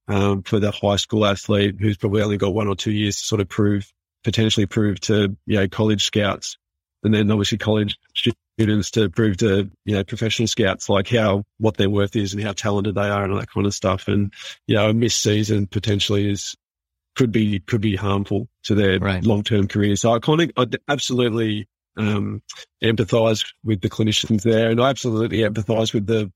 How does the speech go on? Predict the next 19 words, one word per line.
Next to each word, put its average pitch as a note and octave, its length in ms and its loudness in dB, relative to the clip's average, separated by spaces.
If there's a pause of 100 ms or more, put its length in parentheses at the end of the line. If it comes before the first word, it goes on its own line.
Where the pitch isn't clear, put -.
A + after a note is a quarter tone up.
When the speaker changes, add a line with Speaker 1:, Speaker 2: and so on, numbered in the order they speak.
(120)
Speaker 1:
pediatric, G#2+ 680 0 (440)
you A#2+ 80 0
know, A2+ 80 4
like, A#2+ 220 0
the, B2 240 0
the A#2+ 180 -4
fit E3 200 -2
young C#3+ 440 0
patients B2 380 -2
who A2 140 0
have A2+ 140 -2
injured A#2 240 0
themselves A#2 360 0
that A2 100 -4
are G2+ 40 -2
still A2 280 -2
skeletally A#2 540 0
immature. G#2+ 380 2
Like, A2 200 0